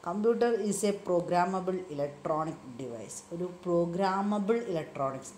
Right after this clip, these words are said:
ഡിവൈസാണ്. അപ്പോൾ വെറും ഒരു ഇലക്ട്രോണിക് ഡിവൈസാണെന്ന് ചെറിയ ക്ലാസ്സിൽ നമ്മൾ പറയാം. പക്ഷേ പ്രോഗ്രാമബിൾ ഇലക്ട്രോണിക് ഡിവൈസ്, അതിപ്പോൾ ആ പേര് പറയുമ്പോൾ അങ്ങനെ തന്നെ പറയണമെങ്കിൽ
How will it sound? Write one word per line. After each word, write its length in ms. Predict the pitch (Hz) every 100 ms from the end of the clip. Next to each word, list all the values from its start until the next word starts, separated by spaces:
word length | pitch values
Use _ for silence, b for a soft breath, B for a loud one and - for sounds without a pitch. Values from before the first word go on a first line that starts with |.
| 127
ഡിവൈസാണ്. 500 | 120 113 113 113 107
അപ്പോൾ 180 | 123 139
വെറും 240 | 147 180 202
ഒരു 80 |
ഇലക്ട്രോണിക് 420 | 202 196 196 190 185
ഡിവൈസാണെന്ന് 580 | 180 180 185 180 180 220 208 -
ചെറിയ 220 | 180 180
ക്ലാസ്സിൽ 320 | 175 170 165
നമ്മൾ 180 | 156 160 143
പറയാം. 220 | 131 120
പക്ഷേ 220 | 131 - 165 B B B - -
പ്രോഗ്രാമബിൾ 880 | 175 156 143 185 220 254 247 220 233 214 185
ഇലക്ട്രോണിക് 520 | 170 - 156 143 135 120
ഡിവൈസ്, 280 | 107 - -
അതിപ്പോൾ 240 | 202 208 233
ആ 20 | -
പേര് 260 | 233 226 226
പറയുമ്പോൾ 400 | 196 180 165 156
അങ്ങനെ 220 | 175 233 240 254
തന്നെ 180 | 262
പറയണമെങ്കിൽ 680 | 240 226 185 175 170 170 151